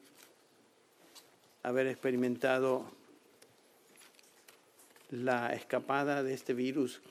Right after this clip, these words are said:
que me tiene loco hoy. Pero gracias, hermanos, por su paciencia. Oren por mí, que el Señor me dé fortaleza el resto de esta semana y que podamos continuar el ministerio que,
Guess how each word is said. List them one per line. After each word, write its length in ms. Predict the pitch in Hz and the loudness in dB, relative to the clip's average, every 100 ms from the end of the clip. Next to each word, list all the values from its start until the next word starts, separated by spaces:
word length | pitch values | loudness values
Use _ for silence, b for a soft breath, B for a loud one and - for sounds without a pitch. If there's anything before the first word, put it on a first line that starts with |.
| - - | -12 -6
que 80 | |
me 120 | 123 120 | -4 0
tiene 280 | 143 139 | 2 4
loco 360 | 131 135 127 131 | 4 2 0 0
hoy. 280 | 139 156 147 - - - - - - - - - | 2 0 -2 -12 -20 -20 -20 -20 -20 -20 -20 -2
Pero 160 | - 143 | 6 10
gracias, 320 | 147 151 147 | 10 8 4
hermanos, 380 | 135 143 143 127 | 4 6 6 4
por 120 | 127 | 2
su 160 | 123 127 | 2 2
paciencia. 680 | 123 - 151 147 147 147 - - - - _ _ - - - - B B B B B - | 0 4 6 6 6 2 -2 -18 -20 -20 _ _ -20 -20 -20 -20 B B B B B 2
Oren 300 | 135 139 131 | 6 8 6
por 180 | 127 127 | 6 6
mí, 200 | 139 151 | 6 6
que 100 | 131 | 4
el 60 | |
Señor 260 | - 123 127 | 4 2 4
me 140 | 127 | 4
dé 120 | 123 120 | 4 2
fortaleza 560 | 131 123 123 131 127 | 0 0 0 2 0
el 80 | 131 | 0
resto 320 | 123 123 - | -2 -2 0
de 100 | 120 | 0
esta 180 | 117 117 | 0 -4
semana 440 | - 113 120 123 127 | -2 0 0 0 -2
y 40 | |
que 140 | - | -6
podamos 600 | - 107 113 107 98 - - - b b b b b b b _ _ - - | -6 -6 -4 -6 -8 -14 -20 -20 b b b b b b b _ _ -14 -4
continuar 440 | 120 120 120 123 | -2 2 4 6
el 80 | 123 | 4
ministerio 680 | 120 110 - 120 113 113 117 - | 2 -2 0 0 0 -4 -8 -4
que, 320 | 123 123 | 0 0